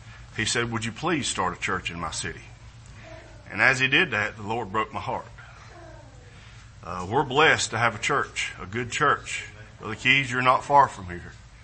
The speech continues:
Then here you got a good church here. Well,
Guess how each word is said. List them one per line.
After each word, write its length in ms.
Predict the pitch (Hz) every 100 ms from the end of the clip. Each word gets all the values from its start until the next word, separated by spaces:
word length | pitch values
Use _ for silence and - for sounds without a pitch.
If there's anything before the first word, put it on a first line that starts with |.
| - - - - - - -
Then 160 | 101 113
here 100 | 123
you 140 | 117
got 160 | 120 117
a 20 |
good 220 | 123 120
church 240 | 135 123
here. 280 | 139 135 90 - - -
Well, 120 | 101